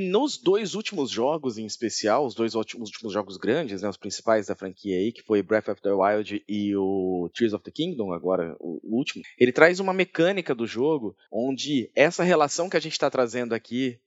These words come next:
pra discussão fica muito escancarada, né? Que é essa relação entre, será que tudo que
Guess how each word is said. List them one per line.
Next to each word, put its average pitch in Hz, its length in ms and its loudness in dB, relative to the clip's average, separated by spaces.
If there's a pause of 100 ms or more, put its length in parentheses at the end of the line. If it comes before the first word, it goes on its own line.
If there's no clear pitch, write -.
pra 117 120 2
discussão 139 560 -4
fica 160 320 0
muito 147 220 -2
escancarada, 123 800 4
né? 98 260 -8
Que 113 220 -2
é 123 260 4 (120)
essa 123 320 0
relação 147 680 0 (100)
entre, 131 520 0
será - 240 0
que - 100 -12
tudo 165 320 -2
que 120 600 0